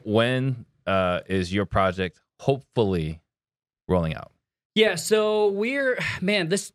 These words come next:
Speaker 2: this project probably took us almost, like, nine or eight months or so since the time that we're like, "Okay, let's rock and roll." Um, we're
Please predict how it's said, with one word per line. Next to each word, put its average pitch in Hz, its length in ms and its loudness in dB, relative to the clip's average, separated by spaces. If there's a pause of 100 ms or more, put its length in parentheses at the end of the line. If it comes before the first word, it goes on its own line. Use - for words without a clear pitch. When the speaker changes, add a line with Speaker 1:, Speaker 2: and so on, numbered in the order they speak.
Speaker 2:
this 208 140 2
project 214 440 -2
probably 196 240 0
took 196 180 -4
us 208 140 -2
almost, 180 340 -2
like, 151 200 -4
nine 160 460 -2
or 147 400 -2
eight 185 160 0
months 175 240 -2
or 190 40 -8
so 220 280 -2
since 180 280 -6
the 147 60 -14
time 165 220 0
that 165 80 -2
we're 160 80 0
like, 143 160 -2
"Okay, 156 240 0
let's 143 220 -4
rock 156 180 0
and 143 120 -4
roll." 202 320 0 (580)
Um, 160 440 0
we're 165 200 0